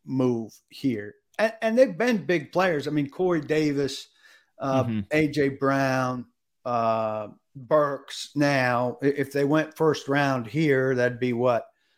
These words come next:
Speaker 1: four in the top two rounds in
Speaker 2: Yeah.
Speaker 1: relatively, relatively short order. Um, and you can set yourself up with Burks,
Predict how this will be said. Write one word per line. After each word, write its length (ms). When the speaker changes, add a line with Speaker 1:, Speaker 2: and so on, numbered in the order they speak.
Speaker 1:
four 540
in 100
the 100
top 400
two 200
rounds 680
in 480
Speaker 2:
Yeah. 120
Speaker 1:
relatively, 580
relatively 600
short 440
order. 440
Um, 520
and 160
you 60
can 260
set 280
yourself 400
up 220
with 300
Burks, 640